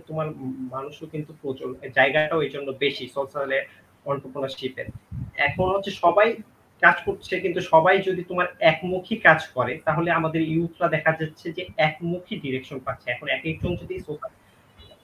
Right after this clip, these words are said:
জিনিসটা তো অনেক ব্যাপক। এখন সবাই যদি মিনি, আহ, ছোট ছোট অংশ নিয়ে কাজ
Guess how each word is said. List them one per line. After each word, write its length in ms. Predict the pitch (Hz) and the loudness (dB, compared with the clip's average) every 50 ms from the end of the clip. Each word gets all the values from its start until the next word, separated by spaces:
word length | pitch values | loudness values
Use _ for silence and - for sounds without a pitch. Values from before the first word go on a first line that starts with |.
| _ _ _ - - - - | _ _ _ -20 -20 -8 -2
জিনিসটা 340 | 151 156 160 156 - 185 180 | 2 2 2 2 2 2 2
তো 100 | 180 180 | 2 4
অনেক 320 | 170 170 170 160 156 - - - | 4 4 4 4 2 -2 -12 -20
ব্যাপক। 580 | - - 127 113 143 147 147 - 139 123 120 - _ _ _ _ _ _ - - - _ _ _ - | -18 -8 -2 2 4 4 4 4 2 -2 -2 -4 _ _ _ _ _ _ -20 -20 -20 _ _ _ -6
এখন 280 | - 131 131 - 175 170 | -6 -4 -2 -2 -4 -2
সবাই 340 | - - 151 151 160 165 165 | 0 2 4 6 6 6 4
যদি 220 | 175 165 - 180 | 2 0 0 0
মিনি, 360 | 160 156 160 170 175 175 170 - - _ - - 143 - | 2 2 4 2 2 2 0 -4 -8 _ -14 -6 0 2
আহ, 220 | 131 123 120 123 | 4 4 4 2
ছোট 260 | 127 - - 170 165 160 | 0 -2 -4 -6 -6 -6
ছোট 220 | 160 - 170 - 190 185 185 - | -6 -8 -4 -2 -2 -2 0 2
অংশ 340 | - 165 160 160 - - - | 4 4 4 4 2 0 -2
নিয়ে 420 | 180 180 180 170 147 147 147 151 151 | -2 0 0 0 0 2 2 2 2
কাজ 300 | - - 139 139 - | 2 2 0 0 0